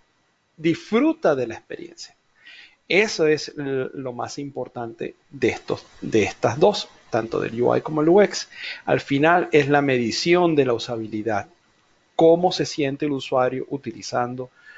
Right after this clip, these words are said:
un sistema, una máquina, un aparato. Porque vamos a ver que no solamente el U I y el U X se usan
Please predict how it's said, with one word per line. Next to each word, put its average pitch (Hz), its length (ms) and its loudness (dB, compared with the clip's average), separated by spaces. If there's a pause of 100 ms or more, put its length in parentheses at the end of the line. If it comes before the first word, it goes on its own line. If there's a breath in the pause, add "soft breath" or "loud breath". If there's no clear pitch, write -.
(200 loud breath)
un 110 100 -14
sistema, 147 680 0 (280)
una 98 180 -10
máquina, 123 600 -4
un - 100 -10
aparato. 110 600 -4 (720)
Porque 123 220 -4
vamos 135 280 4
a 139 60 6
ver 139 300 4
que 123 220 0
no 131 160 -2
solamente 143 640 4
el 131 220 2
U 135 200 6
I 139 180 4
y - 20 8
el 127 200 2
U 139 140 6
X - 300 0 (560 loud breath)
se 170 240 4
usan 175 440 4